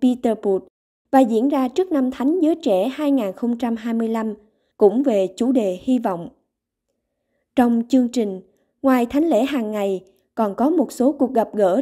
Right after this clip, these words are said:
trong thành phố, được tổ chức tại hai giáo xứ Công giáo, Thánh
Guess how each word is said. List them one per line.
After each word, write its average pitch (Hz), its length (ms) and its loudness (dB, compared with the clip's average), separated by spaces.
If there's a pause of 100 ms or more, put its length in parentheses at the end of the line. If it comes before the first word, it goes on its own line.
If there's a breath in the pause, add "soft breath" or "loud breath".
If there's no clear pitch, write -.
trong 247 220 -2
thành 190 220 -8
phố, 254 400 -4 (360 soft breath)
được 277 200 4
tổ 226 200 4
chức 381 220 2
tại 214 140 0
hai 247 200 -2
giáo 262 180 2
xứ 302 360 0
Công 240 220 0
giáo, 247 300 -4 (320)
Thánh 254 240 2